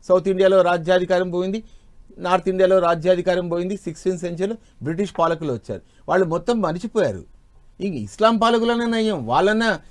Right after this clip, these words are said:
దేశాన్ని నడుపుకుంటూ తీసుకొచ్చారు. ఈ సన్నాసులు మొత్తం వాళ్ళ చేతుల్లోకి తీసుకొని పోయారు. ఏం చేద్దాం చెప్పండి? జరిగిపోయిన దాని గురించి మాట్లాడడం కాదు, ఉన్న పరిస్థితులలో సర్వైవ్ అయినటువంటి ఆయుర్వేద డాక్టర్లను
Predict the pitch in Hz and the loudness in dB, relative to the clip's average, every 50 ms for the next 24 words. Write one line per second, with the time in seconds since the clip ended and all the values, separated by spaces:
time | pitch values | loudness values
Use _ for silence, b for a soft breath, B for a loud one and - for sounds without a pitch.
0 | b b - 127 170 190 175 208 214 214 202 165 160 180 185 185 202 226 214 220 | b b -2 0 0 0 0 0 -2 -2 -2 -2 -2 -2 -2 -2 -2 -2 -2 0
1 | 208 190 - - 156 131 - 127 107 - b b b b - 185 185 - 139 135 | -2 -2 -4 -4 -6 -6 -4 -6 -8 -8 b b b b -8 -8 -6 -6 -6 -4
2 | 165 202 220 214 214 233 214 185 - - - - - 165 180 - - 240 233 214 | -2 -2 -2 0 0 0 0 0 0 -2 -14 -12 -8 -8 -8 -4 -2 -2 2 2
3 | 180 175 175 - - 190 214 190 233 220 214 208 190 - 202 175 156 - - - | 2 2 0 -2 -2 -4 -2 -2 -2 0 2 2 2 2 -2 -4 -4 -4 -8 -8
4 | - 190 190 - - 190 190 - 143 113 92 87 - - - - 160 190 208 202 | -8 -8 -8 -4 -4 -4 -4 -4 -6 -8 -8 -8 -14 -18 -12 -2 0 0 0 2
5 | - 196 180 160 175 175 165 156 151 139 147 143 139 139 139 - - - - - | 0 0 0 0 -2 -4 -2 -6 -6 -4 -4 -6 -6 -6 -10 -12 -16 -20 -20 -20
6 | - - - - - - - _ _ _ - - - 90 85 - 120 127 156 190 | -20 -20 -20 -20 -20 -20 -20 _ _ _ -20 -18 -18 -16 -10 -8 -6 -4 -2 -2
7 | 220 214 196 226 226 226 226 220 220 220 214 214 220 220 226 240 196 165 160 185 | -2 0 2 2 2 2 2 0 0 0 0 0 0 -2 -2 -4 -4 -2 -4 -6
8 | - - 226 226 208 220 214 185 165 165 170 156 120 92 - - - - - _ | -2 -2 -2 0 0 -2 -2 0 0 0 0 -2 -4 -8 -10 -18 -20 -20 -20 _
9 | - - - - - - 117 131 165 208 233 240 196 - 175 180 202 196 - - | -20 -20 -20 -20 -14 -8 -6 -4 -2 0 0 0 0 2 0 0 0 -2 -4 -6
10 | 202 190 208 196 190 185 196 214 208 190 - 151 135 139 147 180 214 220 214 214 | -2 0 4 4 4 4 4 2 2 2 0 -2 -2 0 2 2 2 4 4 4
11 | 214 208 214 185 - 196 196 185 160 156 165 165 175 165 160 151 143 143 139 127 | 2 0 -2 -4 -4 -2 0 2 2 2 2 0 -2 -2 -2 -2 0 -2 -2 -2
12 | - 135 127 123 127 143 147 | -4 -4 -4 -4 -6 -6 -8